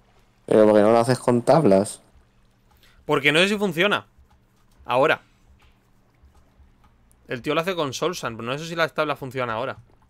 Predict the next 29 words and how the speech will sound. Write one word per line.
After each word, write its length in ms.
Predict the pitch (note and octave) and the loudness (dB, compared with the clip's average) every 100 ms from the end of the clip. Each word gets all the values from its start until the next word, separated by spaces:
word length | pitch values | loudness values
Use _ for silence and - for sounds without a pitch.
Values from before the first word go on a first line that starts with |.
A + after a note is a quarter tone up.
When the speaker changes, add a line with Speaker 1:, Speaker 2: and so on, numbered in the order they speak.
| _ _ | _ _
Speaker 1:
¿Y 80 | - | 0
por 100 | A2+ | 4
qué 60 | A2 | 6
no 120 | A2 | 6
pones 200 | A2 A2 | 6 4
un 60 | A#2 | 4
cubo 180 | A2+ | 6
de 60 | A2 | 8
agua 180 | G#2+ G#2+ | 8 6
arriba 220 | G#2+ G2+ | 8 8
del 120 | G2+ | 6
todo 220 | - G#2 | 6 6
y 40 | G2+ | 6
ya 60 | |
está? 280 | G2 - D#3+ - _ _ - | 6 2 -2 -4 _ _ -4
Speaker 2:
Porque 640 | C#3 B2 C3 A#2 A#2 A2+ | -4 -2 0 0 2 0
entonces 400 | A2+ A#2+ A#2 C3 | -2 -6 -6 -6
no 140 | C3+ | -6
suben, 300 | B2+ D3+ A2 G2+ | -6 -6 -6 -8
va 100 | B2 | -8
para 80 | A#2+ | -4
abajo. 340 | B2 - G#2+ _ | -4 -6 -14 _
Creo 200 | C#3+ C#3+ | -4 0
que 60 | |
ahora 100 | D#3+ | 2
los 160 | E3+ D3 | 2 0
esqueletos 400 | D3 D#3 D3 D#3 | -4 -6 -4 -6
no 160 | D3 C#3 | -8 -6
flotan. 400 | C#3 B2+ A2 | -6 -6 -8